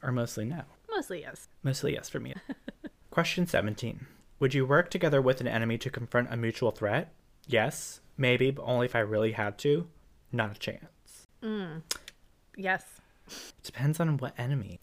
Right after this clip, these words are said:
Speaker 1: But
Speaker 2: I
Speaker 1: I would
Speaker 2: know.
Speaker 1: say maybe, but only if I really had to. Question eighteen.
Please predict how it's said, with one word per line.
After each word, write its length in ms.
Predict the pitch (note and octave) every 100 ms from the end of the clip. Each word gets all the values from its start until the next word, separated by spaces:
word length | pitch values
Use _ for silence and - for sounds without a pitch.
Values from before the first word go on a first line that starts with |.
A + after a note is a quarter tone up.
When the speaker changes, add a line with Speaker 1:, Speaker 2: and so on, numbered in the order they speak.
| -
Speaker 1:
But 140 | A#2
Speaker 2:
I 80 | G#2+
Speaker 1:
I 20 |
would 100 | D3
Speaker 2:
know. 40 | -
Speaker 1:
say 200 | B2+ A#2
maybe, 480 | A#2 A2+ A#2 B2+
but 160 | A#2+ -
only 180 | B2 A2+
if 100 | A#2
I 80 | G#2 -
really 280 | G#2+ G2 G2+
had 260 | - - -
to. 140 | - - B2 - _ - -
Question 340 | D3+ D#3+ D#3+ -
eighteen. 460 | B2 - - D2